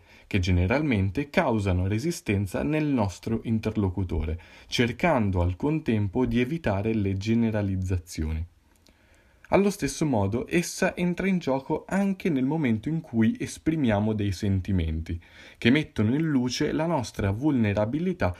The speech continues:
permettendoci di relazionarci meglio con gli altri. Diventa poi di fondamentale importanza prendersi la responsabilità dei propri sentimenti, i quali non sono gli altri la causa delle nostre emozioni,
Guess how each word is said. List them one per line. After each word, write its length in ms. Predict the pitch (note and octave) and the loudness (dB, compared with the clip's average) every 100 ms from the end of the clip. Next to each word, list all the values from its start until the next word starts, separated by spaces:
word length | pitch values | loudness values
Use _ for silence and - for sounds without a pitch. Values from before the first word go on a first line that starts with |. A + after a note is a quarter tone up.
| - | -10
permettendoci 960 | - C#3 D3+ E3 - F#3 C3 G#2+ F2+ G2+ | 0 0 2 -2 0 0 2 0 -2 -2
di 140 | G2+ | 0
relazionarci 920 | G#2+ A#2 A#2 A#2 - D#3+ A2+ F#2+ - B2 | 2 2 0 -2 -4 -2 -2 -4 -4 -2
meglio 480 | D3 G2 F2+ F#2+ F#2 | 0 0 2 0 -2
con 180 | G#2 | -2
gli 160 | G2 F2+ | 0 0
altri. 400 | D#2 D#2+ - - - _ _ _ - _ _ - | -2 -6 -8 -12 -16 _ _ _ -20 _ _ -12
Diventa 380 | - F#3+ F#3+ C#3 | 0 4 4 2
poi 300 | C3+ F3 D3+ | 2 0 2
di 100 | A#2 | -2
fondamentale 760 | A2+ B2+ A#2+ A#2+ C3 C3+ D3+ A2+ | 0 2 2 2 0 2 2 2
importanza 800 | A#2 F3+ E3+ B2+ C#3+ D3 D3+ B2 | 0 -2 -2 -2 -2 -2 -2 -2
prendersi 580 | B2+ C3 C#3+ D#3 - A#2 | 0 0 2 -2 -2 -2
la 160 | A2 | 0
responsabilità 920 | B2 C3+ B2+ A#2 B2 B2 D3+ D3+ A2 A2 | -2 -4 -4 -2 -2 -2 -2 -2 0 2
dei 160 | A2+ | 0
propri 400 | A2+ G#2+ F#2 G#2 | 0 -2 0 0
sentimenti, 800 | F#2+ G2+ F#2+ F#2+ F2 D#2+ D#2+ E2+ E2+ - - - | 0 0 0 0 0 0 -2 -6 -8 -14 -20 -6
i 100 | - | -4
quali 360 | E3+ F3 D#3+ | 2 2 2
non 180 | C3+ B2+ | 0 -2
sono 340 | B2 - G3+ A#2+ | -2 2 2 2
gli 180 | G#2+ A#2 | 0 0
altri 420 | G#2+ G2+ - F#2+ | 0 -4 -4 -2
la 140 | F#2 | -2
causa 380 | F2+ A2+ G#2+ F#2+ | 0 0 0 0
delle 240 | F2+ F#2+ | 0 0
nostre 320 | G2 G#2 - G2+ | 0 -2 -4 -2
emozioni, 600 | C3 F#3 - B2 C3+ | -2 -2 -2 0 0